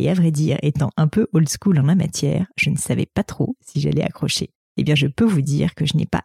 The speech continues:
été déçue. Déjà, mon Chromebook est ultra léger. Je le glisse dans mon sac et l'emmène partout avec moi. C'est hyper pratique. Et deuxièmement, j'ai accès à toutes les applications de la G Suite, comme Google Docs par exemple.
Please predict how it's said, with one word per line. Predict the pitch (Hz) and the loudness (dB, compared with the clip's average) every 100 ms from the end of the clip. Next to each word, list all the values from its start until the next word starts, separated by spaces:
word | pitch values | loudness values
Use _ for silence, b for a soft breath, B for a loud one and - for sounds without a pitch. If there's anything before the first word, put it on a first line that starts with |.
| - | -6
été | 131 - - - | -6 -4 -4 -4
déçue. | 143 135 - - - - | -4 -2 -4 -8 -10 -2
Déjà, | 156 185 | 2 4
mon | 185 | 2
Chromebook | 165 160 156 160 | 2 2 2 2
est | |
ultra | 143 147 147 | -2 -2 -2
léger. | 131 135 - - | 0 0 -4 -4
Je | 151 | 0
le | |
glisse | 147 170 | 2 2
dans | 175 | 2
mon | 156 | 0
sac | 160 156 | 0 -2
et | 123 | -2
l'emmène | - 127 | -2 -2
partout | 151 - | -2 -2
avec | 151 143 | -2 -2
moi. | 127 - | -2 -4
C'est | - - | -8 -6
hyper | 170 143 143 | -2 -2 -2
pratique. | - - - - _ _ _ | -4 -6 -10 -16 _ _ _
Et | 151 | 0
deuxièmement, | 254 214 165 214 269 | 2 2 2 2 0
j'ai | 170 156 | 0 0
accès | 147 - 208 | -2 -2 -4
à | - - | -4 -8
toutes | - 294 - | -4 -2 2
les | 170 | 2
applications | 156 - 151 208 233 | 0 -2 0 2 2
de | |
la | 143 | 2
G | 135 143 | 2 0
Suite, | - 285 - - | -2 -6 -8 -4
comme | 147 143 | -2 0
Google | 151 143 | 0 0
Docs | 156 240 | 0 -2
par | - | -2
exemple. | 147 170 240 | 0 0 0